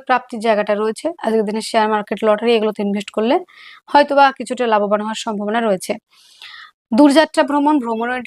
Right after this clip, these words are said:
কাজগুলি ভালো চলবে। যারা বিদেশে যেতে চাইছেন তাদের ক্ষেত্রে ডেভেলপ করার জায়গা রয়েছে। যেসব ভাই, বন্ধু, মা,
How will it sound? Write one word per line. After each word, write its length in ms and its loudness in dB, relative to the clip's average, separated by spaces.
কাজগুলি 420 0
ভালো 240 -4
চলবে। 360 0
যারা 200 4
বিদেশে 360 -4
যেতে 240 -4
চাইছেন 320 -2
তাদের 200 -2
ক্ষেত্রে 240 -6
ডেভেলপ 400 0
করার 180 2
জায়গা 220 2
রয়েছে। 220 0
যেসব 380 0
ভাই, 260 2
বন্ধু, 320 -2
মা, 160 0